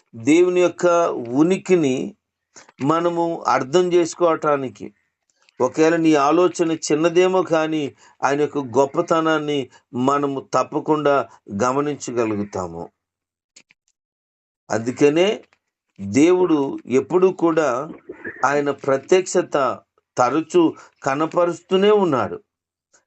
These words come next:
ప్రజలు గుర్తించగలిగినట్లుగా, వారి కన్నులకు ఆయన యొక్క గొప్పతనం తెలియపరచబడినట్లుగా ఎప్పటికప్పుడే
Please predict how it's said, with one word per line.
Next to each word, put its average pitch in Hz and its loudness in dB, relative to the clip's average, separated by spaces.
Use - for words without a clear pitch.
ప్రజలు 135 2
గుర్తించగలిగినట్లుగా, 156 0
వారి 139 2
కన్నులకు 165 0
ఆయన 143 0
యొక్క 135 -6
గొప్పతనం 147 -2
తెలియపరచబడినట్లుగా 170 0
ఎప్పటికప్పుడే 160 0